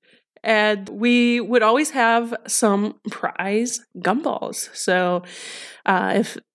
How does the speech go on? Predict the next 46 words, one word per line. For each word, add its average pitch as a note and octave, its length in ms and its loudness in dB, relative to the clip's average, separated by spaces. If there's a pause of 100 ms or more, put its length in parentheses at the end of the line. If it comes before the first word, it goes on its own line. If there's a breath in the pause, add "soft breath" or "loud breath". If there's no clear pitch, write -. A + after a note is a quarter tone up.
the G#3+ 100 4
person G#3 680 4
put A#3+ 180 4
in B3+ 100 2
a A#3+ 60 2
quarter, F#4 640 2
got G3 180 2
a F#3+ 60 0
gumball, C#4 440 2
and A#3+ 100 0
it F3+ 80 -2
said F3 220 0
prize, D4 480 0
they A3+ 140 4
would G3+ 100 0
get, G#3 420 2
like, E3+ 200 -2
a - 40 -4
free - 220 -6
T-shirt, E4+ 640 0
a - 60 -2
free - 200 -8
C C#4+ 220 0
D, E4 260 4
whatever B3+ 480 4
they, A3+ 380 4 (240)
you G#3 120 0
guys, G3+ 400 0 (400)
I G3 60 -2
guess, F3+ 220 -2
had F#3 240 0
for F#3+ 80 0
f-, - 200 -6 (220)
free. - 220 -8 (520 loud breath)
But A#3+ 480 6 (600 loud breath)
it's - 100 -10
kind G4 240 4
of F4+ 60 -2
funny. A#3+ 520 4 (180)
I A3+ 160 6
always E4 300 4
feel A#3 520 4
like G3 560 -2 (320)
our F#3+ 160 4
story F#3+ 360 0
was F3+ 380 -4